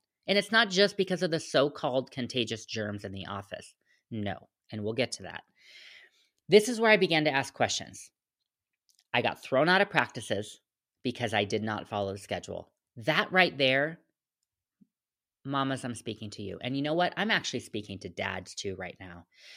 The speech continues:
Because if you see this happen to your wife, if you see this happen to your family, that you are excused from a practice that is supposed to be there to be your partner in this parenthood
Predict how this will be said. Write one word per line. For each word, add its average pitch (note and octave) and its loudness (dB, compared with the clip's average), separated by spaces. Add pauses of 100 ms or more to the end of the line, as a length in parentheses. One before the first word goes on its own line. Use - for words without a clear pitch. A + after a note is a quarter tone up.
(140)
Because C3+ 2
if - -2
you E3+ 0
see E3 -2
this D3 -2
happen A#2+ -4
to B2+ -8
your G#2 -4
wife, G2+ -6 (720)
if C#3+ -2
you D#3 0
see D#3+ -2
this - -2
happen B2 -4
to B2+ -6
your G#2+ -4
family, A2 -6 (200)
that B2+ 4
you C#3+ -2
are A#2 4
excused C3 -6 (360)
from C#3+ 2
a D3+ -2
practice - 0 (300)
that C3+ 4
is C3+ 2
supposed A3 4
to B3 -2
be A3+ 0
there A#2+ -2 (880)
to D#3+ 2
be C#3 0
your G#3+ 6
partner C#3 0 (540)
in G3 6
this F3+ 4 (880)
parenthood F#3+ 2